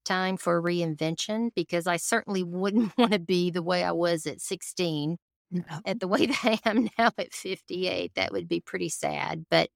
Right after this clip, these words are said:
Speaker 1: what I like to think of is it is like two separate people. Like, you had Fern, you had Violette. It was almost like, and I, I read this, and this is so true, it was almost like a Frankenstein creation, and that whole scene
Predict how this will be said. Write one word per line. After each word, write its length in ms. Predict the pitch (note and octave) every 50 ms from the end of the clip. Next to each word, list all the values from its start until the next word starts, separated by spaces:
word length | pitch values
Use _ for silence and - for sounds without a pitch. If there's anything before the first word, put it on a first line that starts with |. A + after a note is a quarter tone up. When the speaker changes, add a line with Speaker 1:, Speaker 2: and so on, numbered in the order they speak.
| - _ _ _ _
Speaker 1:
what 220 | A3 G#3+ C4 D4
I 160 | F4+ A4+ A#4+ G#4+
like 180 | F4+ B3 -
to 100 | - G3
think 320 | - - - F#3 F3 D#3+ -
of 340 | E3 D#3+ D#3+ D#3+ D#3+ D#3 - - -
is 520 | F3 E3+ E3 E3 E3 D#3+ D#3 - - - _ _ _ _ _ _ _ _ _ _ -
it 140 | A3 A3 G3+
is 280 | A3 G#3+ G#3 G3+ - -
like 220 | D#3 D3 D3+ -
two 160 | - G3 F#3
separate 380 | - - E3+ D#3 - E3 D#3+ -
people. 500 | E3+ D3+ D3 - - B3 G3+ F3+ D#3+ - -
Like, 260 | - D3+ D3+ D3+ D3+ - - - _ _ _
you 100 | F3+ E3+
had 240 | D3+ E3 D#3 D#3 -
Fern, 400 | - - B3 B3 A#3+ A#3 A#3 A3
you 80 | G3+ E3+
had 160 | D#3 D3+ D3+
Violette. 640 | E3 D#3+ D#3+ D3+ D3+ E3+ G#3+ A3+ A3 A3 A3 G#3+ - -
It 80 | G3+ F#3
was 120 | F#3+ F3
almost 460 | A#3+ C4+ D4+ D#4 D4+ C4 A#3+ - -
like, 360 | - G#3 G3+ G3 G3 G3 F#3+ - _ _ _ _ _ _ _ _ _ _ -
and 120 | - F#3+ F#3+
I, 180 | F#3+ F#3+ F#3+ - -
I 120 | - F3+ F#3
read 380 | F3+ F#3 G3 G3+ G3+ F3+ F3
this, 360 | F#3+ G3 F#3+ F#3+ - - -
and 180 | F3+ F3 F3 F3
this 160 | F3+ - -
is 100 | F3 D#3+
so 220 | - - F#3 F3 D#3+
true, 420 | - - - A3 G3+ F#3 F3 F3
it 80 | E3+ E3+
was 120 | F#3 -
almost 240 | A#3 A#3+ B3 A#3 -
like 180 | G#3+ - -
a 80 | E3+ D#3
Frankenstein 840 | - - - G3+ G3+ F#3+ - F3+ E3+ D#3+ - - - E3 E3+ F3 E3
creation, 800 | - - G3+ F3+ E3+ E3 D#3 D#3 E3 - - - G3+ F#3+ G3+ G#3
and 180 | - - F3 E3
that 120 | D#3 D#3
whole 220 | - - F3 F#3 F3+
scene 640 | - - - - D#3 D3+ D#3 E3 E3+ F3 F#3+ G#3